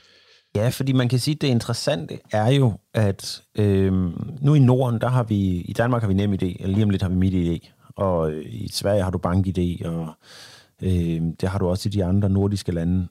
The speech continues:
Men, men de her elektroniske I D'er, de kommer jo til at blive udbredt i hele Europa. De er bare lidt langsommere i de andre lande, end vi har været her i Norden. Og, øh, når du får sådan et I D, jamen, så sker der lige pludselig noget med lovgivning, fordi der, øh,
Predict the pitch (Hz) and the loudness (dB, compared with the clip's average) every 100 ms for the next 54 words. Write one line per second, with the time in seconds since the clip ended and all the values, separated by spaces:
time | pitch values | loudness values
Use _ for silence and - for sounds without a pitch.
0 | - 101 95 95 101 113 127 127 107 95 | -2 2 2 2 2 4 4 4 2 0
1 | 98 - 123 117 - 104 - 131 117 110 | -4 -2 -2 -2 -4 -8 -6 -8 -4 -4
2 | 92 - _ - 110 120 107 98 95 110 | -6 -10 _ -8 -4 -2 0 -2 0 0
3 | 104 104 110 120 - 98 95 117 147 113 | 0 -2 0 0 -2 -6 -4 -4 -2 -4
4 | 76 80 - - _ _ _ _ _ _ | -4 -8 -10 -18 _ _ _ _ _ _
5 | _ - 98 107 135 123 120 131 98 90 | _ -4 0 2 2 2 2 0 0 -2
6 | 82 - 98 95 98 131 101 80 80 _ | -4 -6 -4 -2 0 0 0 -4 -10 _
7 | 104 95 92 95 87 90 98 92 87 90 | -2 0 0 0 0 0 0 0 -2 -4
8 | - 98 _ _ _ _ _ _ _ - | -6 -12 _ _ _ _ _ _ _ -2
9 | 98 95 92 92 104 110 107 - 160 143 | 2 2 2 2 2 2 0 -2 -2 0
10 | 120 104 95 - 123 113 98 90 - _ | 2 2 0 -4 -4 -2 -4 -6 -12 _
11 | _ - 104 101 - 131 113 104 - - | _ 0 2 2 0 0 0 0 -4 -4
12 | 131 135 107 113 131 117 - 104 104 110 | -2 0 0 -2 -2 -4 -2 2 2 2
13 | 95 104 139 - 117 113 - - _ - | 2 0 0 -2 -4 -4 -10 -20 _ -6
14 | 101 104 - 98 90 87 85 82 | -2 -2 0 0 0 -2 -4 -6